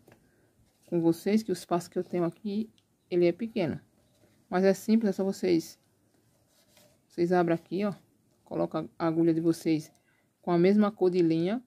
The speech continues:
que vocês vão costurar aqui pra não aparecer. Vocês colocam por dentro aqui, ó. Coloca a mão aqui, ó. Vocês vêm aqui, passa aqui por dentro do furinho, ó.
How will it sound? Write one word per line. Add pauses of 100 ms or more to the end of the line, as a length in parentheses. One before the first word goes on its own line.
que
vocês
vão
costurar
aqui
pra
não
aparecer. (680)
Vocês
colocam
por
dentro
aqui,
ó. (160)
Coloca
a
mão
aqui,
ó. (1120)
Vocês
vêm
aqui,
passa
aqui
por
dentro (220)
do
furinho,
ó.